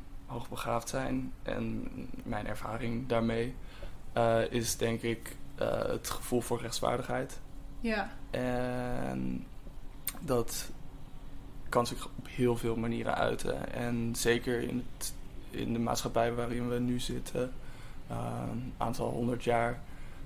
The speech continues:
Speaker 1: eh, dat dat, eh, zich ontwikkeld heeft. Waarin, eh, we een werkgever hebben, waarin we een docent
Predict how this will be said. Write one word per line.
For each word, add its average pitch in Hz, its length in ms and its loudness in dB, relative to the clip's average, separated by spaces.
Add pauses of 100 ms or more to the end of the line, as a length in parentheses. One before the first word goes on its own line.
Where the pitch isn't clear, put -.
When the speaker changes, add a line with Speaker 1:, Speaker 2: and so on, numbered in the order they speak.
(100)
Speaker 1:
eh, - 360 -2
dat 120 200 0
dat, - 320 0 (920)
eh, 113 420 6
zich - 400 -2 (560)
ontwikkeld 127 500 4
heeft. 123 460 2 (1900)
Waarin, 113 840 2 (480)
eh, - 80 -2 (460)
we 110 60 2
een 117 160 6
werkgever 107 640 2
hebben, - 340 0 (320)
waarin 113 380 0
we 110 60 2 (220)
een 110 220 0
docent - 680 -2